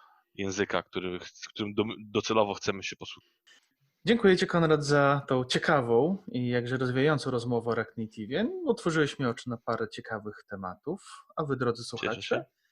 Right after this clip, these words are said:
Speaker 2: jeżeli chcecie odnaleźć Konrada, to i na Facebooku, i na LinkedInie szukajcie Konrad Kotelczuk. Dziękuję Ci, Konradzie.
Speaker 1: Polecam się, jakby ktoś chciał pogadać.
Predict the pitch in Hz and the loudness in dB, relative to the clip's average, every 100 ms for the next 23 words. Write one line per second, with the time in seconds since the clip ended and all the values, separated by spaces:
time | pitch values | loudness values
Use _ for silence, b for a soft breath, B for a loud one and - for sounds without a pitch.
0 | _ _ _ 151 147 143 135 - - 131 | _ _ _ 0 0 0 -2 -6 -2 0
1 | 123 123 113 110 - 110 120 160 202 - | 0 0 -4 -4 -8 -4 -2 -2 -2 -4
2 | 139 123 185 196 - 135 131 151 - 143 | -2 -2 -2 -2 -2 -6 -6 -8 -6 -8
3 | 139 - 143 123 117 120 113 120 117 110 | -6 -6 -4 -2 -2 -4 -8 -8 -6 -6
4 | - - 110 107 - 104 - 160 127 120 | -8 -6 -6 -6 -8 -10 -2 0 2 -2
5 | - - 85 76 - _ _ _ b b | -6 -6 -6 -6 -12 _ _ _ b b
6 | b _ - 190 202 190 196 - 190 196 | b _ -4 0 4 4 2 0 4 4
7 | 120 226 277 - 101 98 - - - 101 | 4 0 -2 -4 -4 -6 -6 -6 -4 -2
8 | 92 92 | 0 -2